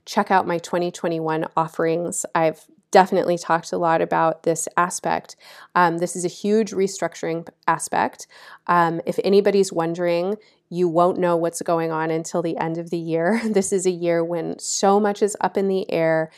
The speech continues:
Um, answers are not clear.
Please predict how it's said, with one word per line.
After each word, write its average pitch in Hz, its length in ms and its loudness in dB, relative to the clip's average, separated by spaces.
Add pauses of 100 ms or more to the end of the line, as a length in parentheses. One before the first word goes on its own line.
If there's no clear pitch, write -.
(320)
Um, 160 420 2
answers 185 420 0 (100)
are 160 140 0
not 170 380 2
clear. 190 560 0